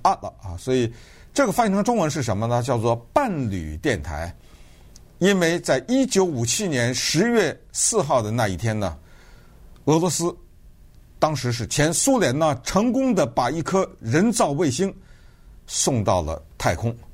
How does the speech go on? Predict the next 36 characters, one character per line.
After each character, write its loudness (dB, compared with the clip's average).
这 2
个 2
人 0
造 2
卫 0
星 -2
的 0
名 0
字 0
就 2
叫 0
Sputnik， -2
伴 2
侣。 -4
它 0
绕 2
地 -2
球 0
一 0
圈 0
呢， 0
差 -2
不 -4
多 0
是 -2
要 2
九 -2
十 -2
八 4
分 -2
钟 -2
左 -4
右。 0
当 2
时 -2
在 2